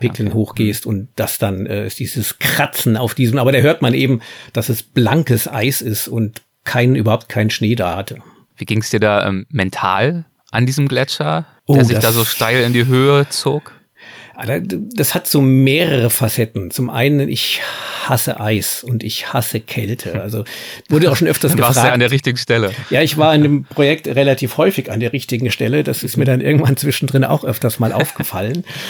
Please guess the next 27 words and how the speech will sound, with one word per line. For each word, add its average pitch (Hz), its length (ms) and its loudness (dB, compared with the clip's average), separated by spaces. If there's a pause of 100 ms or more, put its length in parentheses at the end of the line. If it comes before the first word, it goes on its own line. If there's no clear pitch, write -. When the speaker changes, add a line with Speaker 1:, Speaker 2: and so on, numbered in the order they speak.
(200)
Speaker 1:
Ähm, 135 380 2
ich - 160 -2
glaub, 151 240 2
wenn, 143 320 4
man 135 100 0
hat 165 140 -2
mich 160 80 2
schon 156 100 0
öfters 147 240 0
auch 131 140 0
gefragt, 127 420 -2
ob 123 80 -2
ich 117 120 -2
den 123 80 2
Mount 110 180 0
Everest 123 400 -4
besteigen 98 480 -4
wollte. 123 300 -2
Ich 117 100 -4
glaub, 113 280 -4
wenn's 131 300 0
eine 143 100 4
neuntausend 151 640 2
Meter 135 260 2
hohe 135 200 4
Sanddüne 127 540 4
wär, 107 280 -4